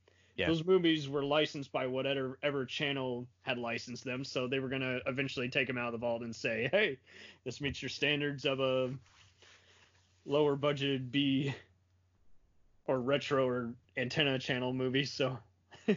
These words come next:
Speaker 1: Yeah, I think he said, you know, the only problem he had with the, uh, with the Mystery Science Theater, uh,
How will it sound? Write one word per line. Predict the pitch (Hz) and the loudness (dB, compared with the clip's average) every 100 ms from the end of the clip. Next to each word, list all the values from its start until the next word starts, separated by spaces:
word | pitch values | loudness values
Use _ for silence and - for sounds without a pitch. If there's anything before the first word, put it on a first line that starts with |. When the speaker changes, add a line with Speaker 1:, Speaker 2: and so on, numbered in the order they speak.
| - 226 - 220 - _ _ _ | 2 -2 0 -6 -6 _ _ _
Speaker 1:
Yeah, | 349 | 2
I | 285 | 4
think | 339 302 | 4 4
he | 262 | 4
said, | 226 208 196 160 | 4 4 2 2
you | 139 160 | 0 2
know, | 135 | 0
the | 131 135 | 2 2
only | 151 147 | 2 0
problem | - 180 147 147 120 | 0 2 2 2 0
he | 120 104 | -2 -4
had | 107 110 110 | 0 0 0
with | 107 98 92 | -4 -6 -4
the, | 101 95 92 | -2 0 0
uh, | 90 87 | 0 -2
with | 90 | -4
the | 98 | -4
Mystery | 107 101 - 101 | -4 -2 -2 -2
Science | - 95 85 - | 0 0 -2 -2
Theater, | 104 104 107 85 - _ _ - - | 0 2 4 2 -2 _ _ -20 -4
uh, | 98 95 80 73 65 | 0 2 0 -2 -4